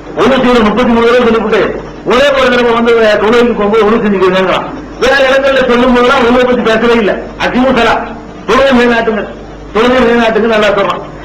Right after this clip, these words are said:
அப்ப நிறைய இடத்துல தொழுகை நிலைநாட்டுங்கள் சொல்லப்படுது, ஒரே ஒரு இடத்துல தான் தொழுகையோட சேர்த்து ஒழு சொல்ல, இதா கும்து மின ஸலாத் அஞ்சாவது மா-, மாயிதாவுல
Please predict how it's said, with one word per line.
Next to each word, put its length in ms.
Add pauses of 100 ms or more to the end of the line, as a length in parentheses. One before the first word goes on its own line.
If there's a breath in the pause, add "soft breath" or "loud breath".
(100)
அப்ப 220
நிறைய 360
இடத்துல 280
தொழுகை 260
நிலைநாட்டுங்கள் 580
சொல்லப்படுது, 480 (400)
ஒரே 260
ஒரு 160
இடத்துல 240
தான் 180
தொழுகையோட 460
சேர்த்து 240
ஒழு 260
சொல்ல, 180 (320)
இதா 260
கும்து 240
மின 160
ஸலாத் 340
அஞ்சாவது 380
மா-, 240
மாயிதாவுல 480